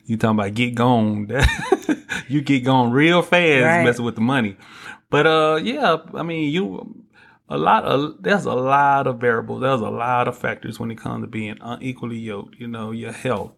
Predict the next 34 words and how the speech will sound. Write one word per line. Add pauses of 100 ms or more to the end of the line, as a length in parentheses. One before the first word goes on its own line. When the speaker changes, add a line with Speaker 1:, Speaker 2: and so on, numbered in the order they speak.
(440)
Speaker 1:
your
finances,
your
family,
your,
your
job,
you
know,
'cause, (1000)
you
know,
being
professionals
like
Susan
and
I,
and
I
heard,
I
said,
"Susan,
would
you (1040)
love
me
and
date
me
if
I
made